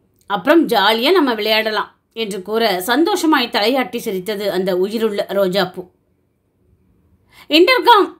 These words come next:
போனில் கிச்சனுக்கு அழைத்தான். ஆனால் தொடர்புக்கு வந்தது அண்ணம்மாக்கா. "சமையல் முடிஞ்சுதியா, நாங்களும் ரெடி பண்ணிட்டோம். நீ கீழே வரியா?" என்றார் பாசமாய்.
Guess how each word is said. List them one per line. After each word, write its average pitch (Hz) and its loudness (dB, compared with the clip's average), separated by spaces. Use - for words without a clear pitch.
போனில் 285 2
கிச்சனுக்கு 359 -2
அழைத்தான். 226 -4
ஆனால் 220 0
தொடர்புக்கு 262 -4
வந்தது 220 -2
அண்ணம்மாக்கா. 208 -2
"சமையல் 427 0
முடிஞ்சுதியா, 262 0
நாங்களும் 302 2
ரெடி 233 0
பண்ணிட்டோம். 233 -6
நீ 277 2
கீழே 440 2
வரியா?" 269 2
என்றார் 240 -2
பாசமாய். 196 -6